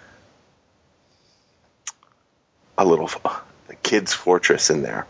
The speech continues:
from when she was a kid. Except it was all f-, all the stuff that he did with real kipple,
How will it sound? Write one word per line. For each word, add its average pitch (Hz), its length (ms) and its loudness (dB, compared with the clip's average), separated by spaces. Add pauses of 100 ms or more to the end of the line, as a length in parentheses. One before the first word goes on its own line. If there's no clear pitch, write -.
from 76 160 2
when 73 120 2
she - 140 -2
was 73 180 0
a 69 60 -4
kid. - 300 -2 (760)
Except - 300 2
it 92 120 6
was 87 140 6
all 85 140 6
f-, - 180 -6 (480)
all 113 160 4
the 110 100 4
stuff 107 320 2
that 85 160 -2
he 127 180 2
did 95 300 4 (240)
with 90 140 2
real 98 400 4
kipple, - 480 -2